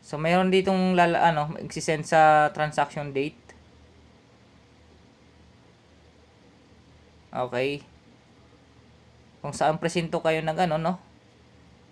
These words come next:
Nag-request ng appointment. Tandaan nyo po yung date, yung araw, kung kailan, yung date. Okay? Dapat yung information na yun, yun po, ito. So, ito yung,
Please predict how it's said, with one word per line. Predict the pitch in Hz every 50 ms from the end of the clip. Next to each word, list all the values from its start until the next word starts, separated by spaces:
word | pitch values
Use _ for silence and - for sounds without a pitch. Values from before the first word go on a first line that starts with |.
| - _ _ _ _ _ _ - - -
Nag-request | 151 143 139 147 - - 156 156 - - 156
ng | 151 147 147 147 147 147 147 147 147 147 - -
appointment. | - 123 151 151 165 151 - 135 131 135 165 175 175 - - - - - - - _ _ _ _ _ _ _ _ _
Tandaan | - 135 139 135 135 139 143 151
nyo | 156 156
po | - 151 151
yung | 156 160 156
date, | 151 165 165 160 165 165 160 - _ _ - - - - - - - _ _ _ -
yung | 135 143 147 147 143 143 143 139 139 139 139 139 139 139 135 135 135 135 135 135 135 135 135 135 135 135 135
araw, | - - 160 165 165 160 156 151 151 151 151 151 151 151 147
kung | - 143 139
kailan, | - 147 147 139 139 135 131 135 135 143 147 147 139
yung | 139 139 139
date. | 139 139 135 131 - - - - -
Okay? | - - - 165 190 202 190 - - - - - - _ - _ _ - - - - _ _ _ - -
Dapat | 165 175 - 202 202 -
yung | 202 180
information | 180 175 180 165 170 165 165 - 170 165
na | 160 160 165
yun, | 175 180 175
yun | 175 -
po, | 160 147 147 -
ito. | - 147 - 135 123 123 123
So, | 123 - - - - 165 160 165
ito | 180 175 196
yung, | 196 196 185 190 185 185